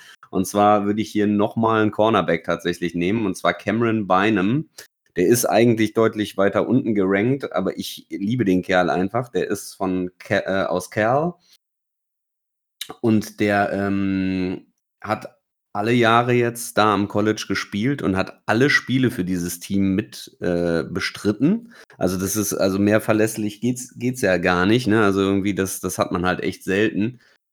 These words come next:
Und, ähm, der, das, obwohl er sich zwischendrin die Schulter mal ausgekugelt hat, hat er trotzdem weitergespielt und, ähm, alle Spiele bestritten. Der hat halt das Problem, der ist nicht besonders athletisch, der ist ni-, also der ist halt,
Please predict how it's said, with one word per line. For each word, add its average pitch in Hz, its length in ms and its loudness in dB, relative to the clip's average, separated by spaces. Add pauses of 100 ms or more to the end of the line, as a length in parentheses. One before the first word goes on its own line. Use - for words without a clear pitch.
Und, 101 440 4
ähm, 98 360 2
der, 101 160 2
das, 101 380 0
obwohl 104 240 2
er 107 80 6
sich 95 180 -4
zwischendrin 101 460 0
die 95 140 2
Schulter 120 320 2
mal 90 140 4
ausgekugelt 92 680 0
hat, 104 160 0
hat 101 160 4
er 95 100 2
trotzdem 98 380 -2
weitergespielt 101 800 2
und, 95 480 2
ähm, 95 880 2 (240)
alle 104 180 -4
Spiele 95 560 -4
bestritten. 117 800 -2 (1080)
Der 98 100 2
hat 117 140 2
halt 117 160 6
das 110 160 4
Problem, 107 480 4
der 107 120 4
ist - 200 -2
nicht 110 160 -2
besonders 98 400 2
athletisch, 117 760 0
der 98 160 4
ist 95 260 0
ni-, 101 260 4
also 92 280 0
der 92 120 0
ist 95 200 -2
halt, 95 240 2